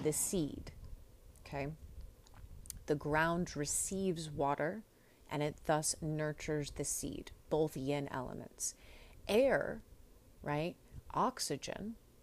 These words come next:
carries with it a necessary component, which also, uh, we know that air blows seeds around, right? There's many times where air blows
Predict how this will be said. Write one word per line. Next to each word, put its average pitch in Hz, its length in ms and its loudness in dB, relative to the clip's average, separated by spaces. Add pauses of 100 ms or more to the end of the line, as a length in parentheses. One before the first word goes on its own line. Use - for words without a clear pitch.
(600)
carries 175 560 6
with 196 200 4
it 165 140 4
a - 80 0
necessary 151 680 2
component, 151 800 -2
which 156 240 0
also, 165 540 2 (480)
uh, 147 260 6
we 160 140 4
know 170 240 6
that 156 300 4
air 165 340 8
blows 147 1120 4
seeds 147 800 4
around, 170 640 4 (180)
right? 147 320 4
There's 143 240 6
many 147 280 2
times 151 440 0
where 143 220 2 (120)
air 180 520 6 (360)
blows 175 960 10